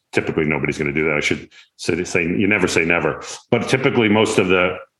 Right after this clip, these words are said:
executive employment agreements, uh, contracts provide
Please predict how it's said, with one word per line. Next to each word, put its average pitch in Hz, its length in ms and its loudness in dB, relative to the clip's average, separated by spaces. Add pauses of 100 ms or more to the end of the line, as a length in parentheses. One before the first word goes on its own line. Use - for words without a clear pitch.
(160)
executive 101 480 2
employment 104 500 2
agreements, 98 680 2
uh, 90 280 0
contracts - 880 0 (160)
provide 101 720 2